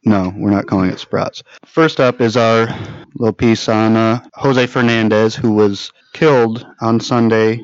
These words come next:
in a boating accident. Very sad story. Um,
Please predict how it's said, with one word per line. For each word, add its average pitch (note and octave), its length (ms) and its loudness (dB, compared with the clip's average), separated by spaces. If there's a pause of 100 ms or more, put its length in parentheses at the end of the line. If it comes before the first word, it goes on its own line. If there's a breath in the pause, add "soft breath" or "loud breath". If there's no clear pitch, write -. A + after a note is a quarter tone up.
(120)
in A2 100 -2
a G2 40 2
boating A#2+ 440 2
accident. - 680 -14 (240)
Very A2 180 2
sad A2 300 0
story. A2+ 460 0
Um, F#2 640 -6